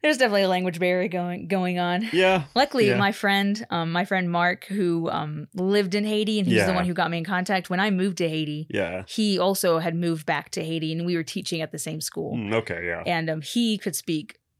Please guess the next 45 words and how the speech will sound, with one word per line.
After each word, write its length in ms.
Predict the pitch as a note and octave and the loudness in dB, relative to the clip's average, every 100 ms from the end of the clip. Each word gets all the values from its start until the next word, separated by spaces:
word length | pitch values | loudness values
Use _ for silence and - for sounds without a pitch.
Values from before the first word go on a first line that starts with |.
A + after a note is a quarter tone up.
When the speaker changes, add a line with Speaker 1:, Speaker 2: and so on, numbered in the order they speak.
| _ | _
Speaker 1:
fluent 640 | - - F3+ E3 D#3+ D3+ - _ _ _ | -20 -14 -4 -2 -2 -6 -14 _ _ _
Haitian. 580 | - D#3+ - - F#3 - - | -10 -6 -6 -6 -10 -8 0
Speaker 2:
Okay, 340 | B2 - - - | 0 0 -8 -10
yeah. 160 | - D#3+ | -6 -4
Speaker 1:
And 120 | D3+ | -2
so 300 | - D#3 D#3 | -2 0 0
luckily 560 | E3+ E3+ F3 D#3+ D#3 - | -2 -2 -2 -2 -4 -8
he 180 | E3+ F#3+ | -6 -6
translated 560 | - E3+ D#3+ F#3+ F3+ D#3 | -4 -8 -6 -8 -6 -6
a 80 | |
lot. 380 | D#3 D3+ E3 - - - | -8 -8 -12 -14 -16 -6
<laughs> 240 | B3 - B3 | -6 -4 2
Speaker 2:
That's 260 | G3 - | 2 2
good. 280 | - F2+ E2+ - | -4 -2 -2 -2
Speaker 1:
And 140 | F#3 - - | -4 -4 -4
whenever 260 | G3+ G3+ | 2 2
Speaker 2:
That's 100 | G3 | 4
Speaker 1:
he 60 | G3 | 2
Speaker 2:
good. 60 | |
Speaker 1:
went 120 | G3 F3 | 2 0
to 60 | |
the 80 | E3+ | -4
store, 300 | - E3+ D#3+ | -2 0 2
I 100 | D#3+ | 2
went 200 | D#3 D#3+ | 0 -2
with 140 | D#3+ D#3 | -6 -6
him. 140 | D3+ | -10
Like, 160 | D3 G3 | -8 -4
"You're 60 | |
going 140 | G#3+ G#3+ | 0 0
to 40 | |
the 80 | G#3+ | 0
store? 240 | - A#3 | 0 2
Okay, 180 | G3+ D#3+ | 2 0
good, 180 | - E3+ | -8 -6
I'll 80 | E3 | -2
go 160 | F3 | -2
too." 260 | D#3 D#3+ D3+ - | -2 -4 -8 -4
Speaker 2:
Yeah, 240 | A2+ F#2+ - - - - | 0 0 -2 -18 -14 -6
yeah. 200 | A2 G#2 _ _ _ - - | -4 -4 _ _ _ -16 0
Well, 200 | C3+ B2 | 4 4
Speaker 1:
Anyway. 180 | - F#3 - | 0 -8 -4
Speaker 2:
okay, 200 | A2 G#2 | 2 2
so 280 | - G#2+ G#2 | 2 2 2
that, 340 | G2 A2+ B2+ | 4 4 4